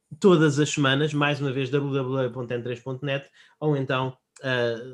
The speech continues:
Soundwise, procurem por N três cast Premium.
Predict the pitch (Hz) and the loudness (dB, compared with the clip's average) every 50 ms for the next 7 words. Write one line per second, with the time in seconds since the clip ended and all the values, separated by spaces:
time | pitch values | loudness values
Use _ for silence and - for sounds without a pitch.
0 | 127 - - - - 131 123 120 110 120 117 117 117 - 120 113 - 131 117 110 | -18 -18 -16 -12 -8 -6 -6 -4 -2 -2 -2 -2 -4 -6 -10 -8 -6 -6 -6 -4
1 | 110 117 110 107 95 110 113 - - 113 110 110 - _ - 170 190 202 208 214 | -4 -6 -6 -6 -8 -10 -12 -10 -8 -8 -8 -8 -10 _ -2 -2 0 0 0 0
2 | 233 220 | -2 -4